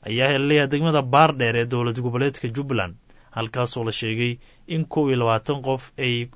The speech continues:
markaasi ku jiraan lix caruur ah ay ku dhinteen tan iyo laba iyo labaatankii bishii hore,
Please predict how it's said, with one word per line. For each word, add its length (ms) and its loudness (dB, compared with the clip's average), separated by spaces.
markaasi 600 -4
ku 120 -4
jiraan 380 2
lix 140 0
caruur 320 4
ah 120 4
ay 140 -2
ku 180 -2
dhinteen 640 -4
tan 400 0
iyo 420 2
laba 260 2
iyo 120 -2
labaatankii 520 -2
bishii 340 -4
hore, 320 -8